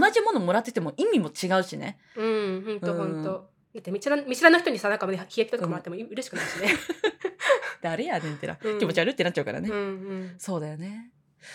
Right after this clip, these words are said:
Speaker 1: でもそうやってこう、いろん、しかもさ、動画がさ、一人だったら、なんか、この世にカップルユーチューバーが一組しかいなかったらさ、
Speaker 2: うん。
Speaker 1: あんまりそんなこと思わないかもしれないけどさ、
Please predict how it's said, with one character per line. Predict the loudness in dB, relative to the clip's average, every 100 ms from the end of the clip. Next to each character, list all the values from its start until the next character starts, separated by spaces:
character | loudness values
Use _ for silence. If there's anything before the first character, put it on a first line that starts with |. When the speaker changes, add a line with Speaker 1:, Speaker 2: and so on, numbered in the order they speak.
| 0
Speaker 1:
で | 6
も | 8
そ | 8
う |
や |
っ | 8
て | 8
こ | 12 12 12
う、 | 8
い | 8
ろ | 8 8
ん、 | 4 -2 -6 _
し | 0
か | 0
も |
さ、 | 2
動 | 10
画 | 12
が | 12 8 6
さ、 | 4
一 | 10 10
人 | 12
だ | 8
っ | 6
た | 2
ら、 | 2
な | 4
ん | 8
か、 | 8 6 -10 2
こ | 6
の | 8
世 | 8
に | 6
カ | 4
ッ | 4
プ | 10
ル |
ユ | 10
ー | 12
チ | 10
ュ |
ー |
バ | 10 10
ー |
が | 8
一 | 12 12 12
組 | 6 6
し | 4
か | 4
い |
な | 4
か | 2
っ |
た | 2
ら | 0
さ、 | 2 0 -2 -14 0
Speaker 2:
う |
ん。 | 4
Speaker 1:
あ |
ん | 8
ま | 6
り |
そ | 6
ん | 4
な |
こ | 4
と | 6
思 | 6
わ | 6
な |
い | 4
か | 0
も |
し | -2
れ |
な | -4
い |
け | -4
ど | -4
さ、 | -6